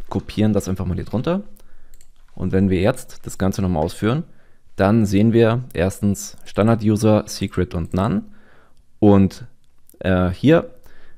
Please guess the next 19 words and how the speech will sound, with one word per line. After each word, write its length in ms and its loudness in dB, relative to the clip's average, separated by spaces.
beim 180 0
zweiten 300 4
Mal 120 4
haben 100 4
wir 80 2
die 80 2
Environment-Variablen 880 2
geladen 460 0
und 220 -4
hier 140 2
sehen 160 2
wir 80 2
dann 200 0
Standard-User, 840 2
MySecret 720 -2
und 300 -4
Test 320 -8
D 80 -4
B. 200 -10